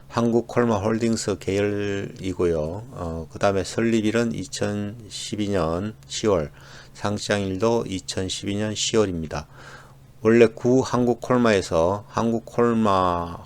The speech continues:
홀딩스와 한국콜마로, 어, 분사가 된, 어, 회사입니다. 종업원 수는 구백구십이 명 정도 됩니다. 어,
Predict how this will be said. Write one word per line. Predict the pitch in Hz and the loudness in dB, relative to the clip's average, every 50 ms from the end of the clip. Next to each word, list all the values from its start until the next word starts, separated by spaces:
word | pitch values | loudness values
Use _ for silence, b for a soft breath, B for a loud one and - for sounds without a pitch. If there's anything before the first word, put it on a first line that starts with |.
| - - | -2 0
홀딩스와 | 110 120 113 117 113 104 - - 98 95 101 107 107 | 2 2 2 2 0 0 -2 0 4 4 6 4 4
한국콜마로, | - - 104 107 104 104 98 104 101 - - - - - 110 113 113 113 107 107 95 90 90 90 87 87 90 107 113 113 113 156 - | 0 -2 -6 -6 -4 -4 -2 -4 -4 -6 -8 -6 -2 0 2 2 2 2 0 0 2 2 2 2 0 0 0 0 0 -2 -2 -4 -6
어, | 90 82 80 80 78 - | -6 -6 -6 -6 -8 -8
분사가 | - 92 87 87 98 98 95 95 87 82 | -6 -6 -4 -4 -4 -2 0 0 0 0
된, | - - 95 98 98 101 - - B B B B B B B B B B B - | 0 -2 -4 -4 -6 -10 -16 -20 B B B B B B B B B B B -8
어, | 90 85 82 82 80 73 | -6 -4 -4 -4 -4 -6
회사입니다. | 78 90 85 - 90 87 82 76 76 76 - 76 73 - - B B B B B B B B B | -6 -6 -4 -4 -4 -2 -2 -4 -6 -4 -4 -6 -6 -6 -10 B B B B B B B B B
종업원 | - 123 123 127 123 117 113 104 | 4 4 6 8 8 6 6 4
수는 | 98 - - - 113 113 113 107 98 90 90 98 107 110 110 - | 2 -2 -2 0 2 4 6 6 6 4 2 0 -4 -6 -10 -8
구백구십이 | - - 104 107 107 - - - 110 - - 113 98 101 98 101 | -6 -2 0 0 0 0 -2 -4 -4 -2 -4 -4 -4 -4 -4 -2
명 | 104 104 104 104 104 98 | -2 -2 -2 -2 -4 -4
정도 | - 87 85 87 87 85 87 85 85 80 78 78 78 - - - - - - - - | -6 -6 -6 -6 -4 -2 -2 -2 -2 -2 -6 -8 -12 -14 -18 -20 -20 -20 -20 -14 -10
됩니다. | - 85 82 82 80 73 78 76 76 - B B B B B B B B B B | -8 -6 -6 -6 -6 -6 -8 -10 -10 -12 B B B B B B B B B B
어, | - 92 87 85 82 82 82 | -8 -6 -4 -4 -4 -6 -6